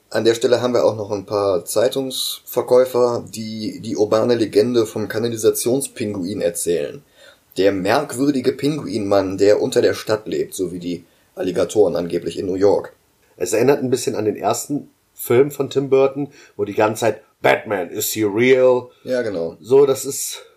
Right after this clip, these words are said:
Speaker 2: erinnert
Speaker 1: Ja.
Speaker 2: sehr an den ersten Teil.
Speaker 1: Hier wissen jetzt alle, dass Batman real ist, weil er halt bei der Parade den Joker gestoppt
Speaker 2: Mhm.
Speaker 1: hat und die Ballons entfernt hat.
Speaker 2: Wir sehen dann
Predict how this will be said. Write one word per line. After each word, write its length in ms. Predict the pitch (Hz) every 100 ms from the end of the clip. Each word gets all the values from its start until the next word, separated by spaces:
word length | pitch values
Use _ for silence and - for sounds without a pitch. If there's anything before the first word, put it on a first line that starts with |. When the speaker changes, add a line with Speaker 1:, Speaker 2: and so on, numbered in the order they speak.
| _
Speaker 2:
erinnert 300 | 113 120 127
Speaker 1:
Ja. 40 | -
Speaker 2:
sehr 200 | 110 101
an 60 |
den 120 | 101
ersten 300 | 78 92 87
Teil. 220 | 92 85 85
Speaker 1:
Hier 380 | - 127 151 120
wissen 220 | 147 165
jetzt 180 | 170 -
alle, 140 | 156 165
dass 160 | 165
Batman 280 | 156 156 160
real 240 | 147 151 165
ist, 260 | 170 - 107
weil 180 | 110 -
er 120 | 107
halt 220 | 101 -
bei 100 | 101
der 120 | 104
Parade 800 | - 101 95 98 98 95 90 82 - _ _ 113
den 100 | 95
Joker 300 | 101 123 123
gestoppt 360 | 101 113 135
Speaker 2:
Mhm. 40 | 123
Speaker 1:
hat 80 |
und 140 | 90 107
die 40 |
Ballons 380 | 104 87 101 120
entfernt 380 | 127 135 143 156
hat. 180 | 175 - _ _ _ _ _ _ _ _
Speaker 2:
Wir 120 | 110
sehen 320 | 104 143 165
dann 400 | 143 135 135 117